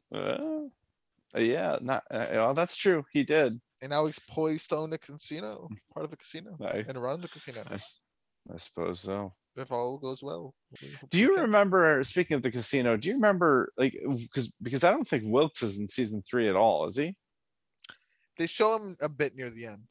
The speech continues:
Speaker 2: I remember.
Speaker 1: Do they? Okay.
Speaker 2: Yeah, when they're kinda, I think, showing, like, the, the bird's enemies in a way or some crap. Like, they show, like, they show, like, uh, Darlene,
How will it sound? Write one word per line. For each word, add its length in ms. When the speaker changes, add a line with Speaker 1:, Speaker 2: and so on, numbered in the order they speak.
Speaker 2:
I 40
remember. 440
Speaker 1:
Do 120
they? 220
Okay. 340
Speaker 2:
Yeah, 160
when 120
they're 60
kinda, 240
I 100
think, 160
showing, 320
like, 180
the, 260
the 100
bird's 380
enemies 600
in 80
a 80
way 120
or 100
some 240
crap. 260
Like, 120
they 80
show, 180
like, 180
they 60
show, 200
like, 240
uh, 240
Darlene, 720